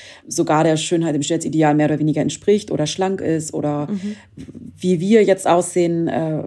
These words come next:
Speaker 1: weiß sind und blond sind. Trotzdem können wir Bodyshaming erleben.
Speaker 2: Du hast ja jetzt schon viel auch von dir erzählt, ne? Du hast Jahre von Essstörungen, Unzufriedenheit hinter dir,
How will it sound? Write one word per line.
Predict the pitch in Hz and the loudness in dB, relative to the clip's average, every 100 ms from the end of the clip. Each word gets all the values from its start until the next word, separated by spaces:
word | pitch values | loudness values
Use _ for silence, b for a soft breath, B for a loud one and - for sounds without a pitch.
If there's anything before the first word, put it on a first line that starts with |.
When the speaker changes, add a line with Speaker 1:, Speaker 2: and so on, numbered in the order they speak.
| - | -10
Speaker 1:
weiß | - 180 165 170 - | -6 0 0 0 -2
sind | 175 160 - | -2 -2 -2
und | 156 160 | -2 0
blond | 165 175 175 | 0 -2 -2
sind. | 165 165 | -6 -4
Trotzdem | 175 160 | -6 -4
können | 160 | 0
wir | 156 | 0
Bodyshaming | 147 139 - 147 135 | 0 -4 -4 -4 -2
erleben. | 143 143 151 156 B B B - - | -2 -2 -4 -8 B B B -20 -16
Speaker 2:
Du | - 214 | -6 -4
hast | 220 226 | -4 -4
ja | 240 | -4
jetzt | 220 220 | -4 -6
schon | 226 214 - _ _ _ - - | -8 -8 -10 _ _ _ -20 -10
viel | 220 220 | -8 -4
auch | 190 190 | -6 -6
von | 208 190 | -8 -4
dir | 208 | -4
erzählt, | 196 180 - 185 175 | -4 -8 -10 -8 -8
ne? | 180 180 196 | -6 -6 -4
Du | 190 | -6
hast | 180 180 - _ _ _ _ _ | -8 -10 -16 _ _ _ _ _
Jahre | - 202 180 202 190 | -6 2 4 4 2
von | - 180 180 | -4 -6 -4
Essstörungen, | 190 - - 175 170 170 165 | -6 -6 -6 -4 -4 -6 -4
Unzufriedenheit | - 180 - 180 - 180 185 175 170 165 165 165 | -6 -6 -10 -14 -14 -10 -8 -8 -6 -6 -6 -10
hinter | - 175 175 | -10 -8 -6
dir, | 170 175 170 170 | -6 -4 -2 0